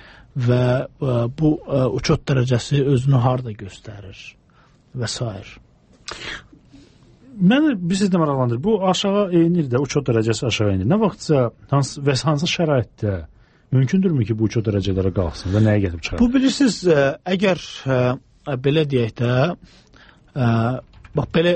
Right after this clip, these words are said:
Speaker 1: izah olunur ki, iqtisadi fəallıq artanda, artıq yüksək templə artırsa
Speaker 2: Hı hı.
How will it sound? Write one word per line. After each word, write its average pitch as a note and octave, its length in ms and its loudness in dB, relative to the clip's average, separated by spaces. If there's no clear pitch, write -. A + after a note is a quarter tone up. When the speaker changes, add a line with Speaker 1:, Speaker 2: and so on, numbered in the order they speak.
Speaker 1:
izah B2 320 -6
olunur A#2 480 -2
ki, C3 200 0
iqtisadi C3 520 0
fəallıq A2+ 520 -2
artanda, A2+ 840 -4
artıq A#2 380 -6
yüksək A#2+ 480 -2
templə G#2+ 420 -4
artırsa G#2+ 680 -4
Speaker 2:
Hı F#2+ 200 -8
hı. G2+ 140 -4